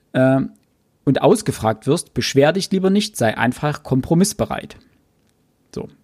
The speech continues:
das nur mal so, überlegt mal, also einfach jeder für sich einfach mal überlegen,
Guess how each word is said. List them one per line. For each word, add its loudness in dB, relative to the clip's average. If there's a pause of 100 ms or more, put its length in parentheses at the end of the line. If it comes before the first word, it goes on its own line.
das -2
nur -2
mal 0
so, -2
überlegt -2
mal, 0
also -2 (240)
einfach 0
jeder 4
für -2
sich -2
einfach -8
mal 2
überlegen, -2